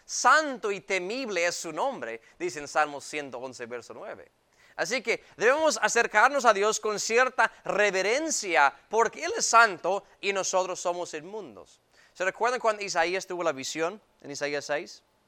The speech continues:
Y vio el trono y todo eso. Dice, "¡Ay de mí! Porque soy hombre de labios inmundos".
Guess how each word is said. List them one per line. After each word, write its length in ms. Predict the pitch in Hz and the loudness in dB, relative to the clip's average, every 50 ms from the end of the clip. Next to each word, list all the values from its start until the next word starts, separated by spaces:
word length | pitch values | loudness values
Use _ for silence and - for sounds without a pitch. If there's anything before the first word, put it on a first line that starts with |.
| _ _ _ _ _ _ _ _ _ _ _ _ - _ | _ _ _ _ _ _ _ _ _ _ _ _ -20 _
Y 80 | 117 110 | -20 -18
vio 280 | 104 120 139 143 151 | -12 -10 -6 -6 -6
el 100 | 143 117 | -6 -6
trono 280 | _ - 127 131 139 139 | _ -12 -10 -10 -10 -12
y 40 | 131 | -12
todo 260 | - 139 123 120 117 | -12 -14 -14 -12 -14
eso. 280 | 123 135 - - 120 | -14 -14 -14 -16 -16
Dice, 160 | 117 117 - - _ | -18 -20 -20 -16 _
"¡Ay 320 | - - 220 262 294 294 285 | 4 10 12 12 12 12 8
de 140 | 254 254 | 4 -2
mí! 340 | 240 233 240 247 240 202 - - - - - - _ _ _ _ _ _ _ _ _ _ _ _ _ _ _ _ - | 0 0 0 0 0 -2 -4 -8 -16 -18 -18 -18 _ _ _ _ _ _ _ _ _ _ _ _ _ _ _ _ -10
Porque 300 | 131 135 123 107 123 120 | -8 -8 -8 -6 -10 -10
soy 240 | - - 131 131 131 | -10 -10 -8 -8 -6
hombre 320 | 131 131 131 127 123 123 | -8 -8 -10 -10 -10 -10
de 100 | 117 113 | -10 -6
labios 440 | 113 113 117 117 120 117 110 - - | -4 -4 -4 -4 -6 -8 -18 -20 -20
inmundos". 720 | 98 95 92 92 95 _ _ _ _ _ _ _ _ _ | -20 -20 -20 -20 -20 _ _ _ _ _ _ _ _ _